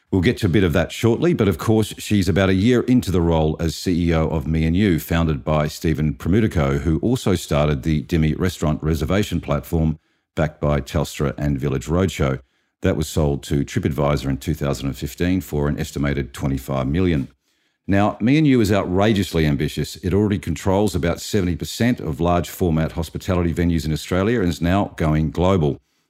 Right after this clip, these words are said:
There are sixty competitors, for instance, in the U K, but Katrina says the emerging category will ultimately consolidate down to three or four global players, and Me and You will be one of them.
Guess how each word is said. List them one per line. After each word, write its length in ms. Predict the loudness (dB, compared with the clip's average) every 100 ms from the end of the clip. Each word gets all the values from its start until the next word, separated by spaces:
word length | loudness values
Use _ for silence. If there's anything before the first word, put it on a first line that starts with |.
| -4
There 240 | 2 4
are 140 | 2
sixty 360 | 0 -2 -2 -2
competitors, 460 | -2 0 0 0 -2
for 140 | -2
instance, 340 | -2 -2 -4
in 60 | -2
the 100 | -2
U 140 | -2
K, 380 | -2 0 0 0 -6 _ _ -10
but 120 | -8
Katrina 400 | -6 -2 0 0
says 260 | 2 -2 0
the 220 | -2 0
emerging 440 | 0 2 2 0
category 440 | 0 0 0 2 0
will 220 | 0 0
ultimately 500 | -2 0 0 0 0
consolidate 640 | -2 -6 -2 0 2 0
down 300 | 0 0 0
to 240 | -2 -2 -4
three 400 | -4 -2 0 0
or 180 | -2 -4
four 380 | -4 -2 -2 -2
global 320 | -2 -2 -4
players, 560 | -2 0 2 0 -4 -16 _ _ _
and 220 | -2 0
Me 220 | 2 2 0
and 140 | 0
You 180 | 0 0
will 160 | 0 0
be 140 | 0
one 180 | 0 2
of 60 | 2
them. 260 | 0 -4